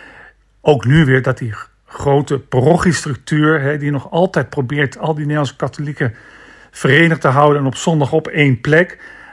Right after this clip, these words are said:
dat dat niet meer werkt. Wat werkt er wel in Nederland, bijvoorbeeld ook in Utrecht, is bijvoorbeeld om half vijf zondagmiddag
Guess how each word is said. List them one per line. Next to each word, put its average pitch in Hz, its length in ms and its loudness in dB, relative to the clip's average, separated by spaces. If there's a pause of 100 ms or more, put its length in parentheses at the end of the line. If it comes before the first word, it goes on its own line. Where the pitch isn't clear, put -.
(120)
dat 113 240 -4
dat 160 220 0
niet 143 160 -4
meer 120 140 -4
werkt. 165 420 -4
Wat 147 200 -2
werkt 143 280 -2
er 113 140 -4
wel 139 240 2
in 165 140 -2
Nederland, 151 520 -4 (460)
bijvoorbeeld 127 480 -4
ook 104 140 -10
in 170 160 -8
Utrecht, 127 500 -6 (560)
is - 380 -4
bijvoorbeeld 147 340 -4
om 123 60 -2
half 135 300 2
vijf 135 220 -2
zondagmiddag 123 640 -4